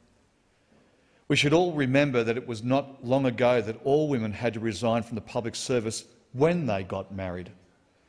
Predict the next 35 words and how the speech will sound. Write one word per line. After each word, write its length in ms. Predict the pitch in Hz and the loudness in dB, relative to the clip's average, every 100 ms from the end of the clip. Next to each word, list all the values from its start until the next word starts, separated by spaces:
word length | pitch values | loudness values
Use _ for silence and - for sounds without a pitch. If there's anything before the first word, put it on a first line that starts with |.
| _ _ _ _ | _ _ _ _
and 140 | 139 | 2
that 140 | 143 143 | 4 4
they 100 | 147 | 2
could 160 | 156 | 2
be 100 | 139 | -4
fired 460 | 135 - 147 147 147 | -2 4 6 6 2
from 240 | - 139 160 | -6 -10 -4
any 220 | 151 165 | -2 -2
job 380 | 110 110 107 107 - - | -2 -2 -2 -4 -18 -10
when 120 | 113 | -6
they 120 | 104 | -6
became 360 | 92 - 107 92 | -10 -10 -8 -8
pregnant. 440 | - 127 104 - - _ _ _ _ _ _ _ _ _ _ - _ | -8 -10 -8 -16 -20 _ _ _ _ _ _ _ _ _ _ -20 _
She 120 | - 160 | 0 2
was 120 | 135 | 4
also, 320 | 170 175 180 | 4 4 2
of 140 | 143 | 2
course, 360 | - 139 131 127 | 0 0 0 -2
the 80 | 117 | -12
first 360 | - 135 123 | -4 -2 -2
female 420 | - 135 127 123 113 | -4 -2 2 2 2
member 340 | 117 117 113 | 0 0 -2
of 100 | 101 | -2
the 60 | 107 | -2
Labor 300 | 110 120 117 | 0 0 -2
cabinet 440 | - 101 92 95 - _ _ _ _ _ | -4 -6 -6 -14 -18 _ _ _ _ _
when 140 | 123 | -2
she 140 | 120 | 0
joined 400 | 120 107 127 135 | -2 2 2 2
the 100 | 120 | -2
Hawke 520 | 117 - 135 127 - - | -6 -2 -2 -2 -12 -4
cabinet 440 | 143 143 101 95 - - - | 0 0 -2 -10 -14 -20 -6
in 140 | 113 | -2
nineteen 540 | 107 110 107 110 101 - | 2 2 0 -4 -6 -6
eighty-three 680 | 110 95 90 - 123 113 92 | -8 -6 -8 -8 -2 -2 -2